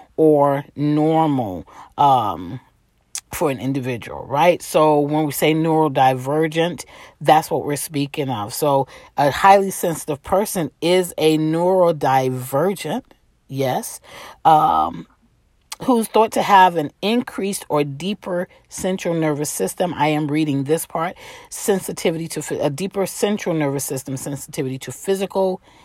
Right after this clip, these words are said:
emotional, or social stimuli.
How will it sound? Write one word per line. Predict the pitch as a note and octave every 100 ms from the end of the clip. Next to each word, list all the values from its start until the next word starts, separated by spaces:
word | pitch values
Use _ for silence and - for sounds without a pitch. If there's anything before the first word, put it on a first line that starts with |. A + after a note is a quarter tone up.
| _ -
emotional, | D3 D#3+ - F#3 E3 E3+ - _ _
or | D3 D3
social | D#3+ D3 - C#3 C3+
stimuli. | - - C#3 C3 A#2+ -